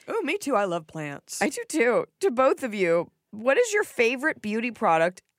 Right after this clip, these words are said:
Speaker 2: a beauty trend you wanna try, and a beauty trend you think is the most ridiculous?
Speaker 1: Okay.
Speaker 2: Okay, we'll start with you on all those.
Speaker 1: Okay.
Speaker 2: I don't even know if I have an answer.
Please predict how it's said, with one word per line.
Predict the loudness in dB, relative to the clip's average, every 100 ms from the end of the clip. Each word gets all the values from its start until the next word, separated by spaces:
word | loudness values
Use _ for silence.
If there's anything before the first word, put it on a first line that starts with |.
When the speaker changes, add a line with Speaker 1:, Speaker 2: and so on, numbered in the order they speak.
| _ _ _ _
Speaker 2:
a | 0
beauty | 0 -4 -4 -6
trend | -4 -2 -2
you | 0
wanna | 2 0
try, | -2 2 4 4 0 -2
and | -2
a |
beauty | -2 -6 -6
trend | -4 -4
you | -4
think | -4 -4
is | -4 -4
the |
most | -2 -2 -4
ridiculous? | -6 -4 -4 -2 -4 -2 -4
Speaker 1:
Okay. | -8 -10 -12 _ -2
Speaker 2:
Okay, | -2 0
we'll | -2
start | -2 -2 0
with | 0
you | -2 -2
on | 0
all | 0
those. | 0
Speaker 1:
Okay. | -4
Speaker 2:
I | -2
don't | -2
even | -2 -6
know |
if | -4
I | -4
have |
an | -6
answer. | -10 -12